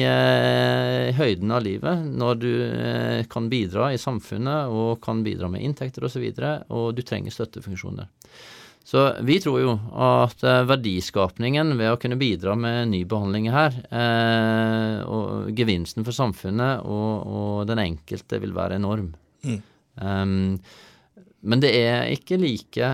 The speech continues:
Speaker 1: lett å, å få oppmerksomhet rundt det som, eh, de avanserte kreftpreparatene, fordi man er jo tross alt bare litt syk. Man er
Speaker 2: Mm.
Speaker 1: ikke så syk.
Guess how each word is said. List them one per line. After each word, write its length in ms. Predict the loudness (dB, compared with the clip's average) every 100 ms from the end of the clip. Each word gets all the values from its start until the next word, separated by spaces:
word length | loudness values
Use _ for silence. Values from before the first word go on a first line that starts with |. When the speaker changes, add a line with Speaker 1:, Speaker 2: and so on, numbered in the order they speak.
| -2
Speaker 1:
lett 520 | -4 -4 _ _ -8
å, 480 | -2 0 0 0 0
å 0 | -2
få 240 | -2 0 0 -2 -8
oppmerksomhet 640 | -4 -2 -2 -4 -10 -8 -8
rundt 160 | -8
det 100 | -8
som, 360 | -4 0 0 0
eh, 240 | -2 -2
de 140 | -2 -2
avanserte 400 | -2 -4 -8 -8
kreftpreparatene, 680 | -10 -10 -12 -8 -8 -6 -8
fordi 380 | -6 -8 -4 -6 -8 _ _ _ _ _ -20 _ _ -4
man 140 | 2 2
er 80 | 2
jo 60 |
tross 240 | -2 -6 -4
alt 160 | -6
bare 220 | -4 -6 -4
litt 160 | -6
syk. 380 | -6 -6 -6 -10 -20 -4
Man 100 | 0
er 60 |
Speaker 2:
Mm. 60 | 2
Speaker 1:
ikke 100 | 0
så 300 | -6 -8 -6 -6
syk. 500 | -4 -6 -6 -20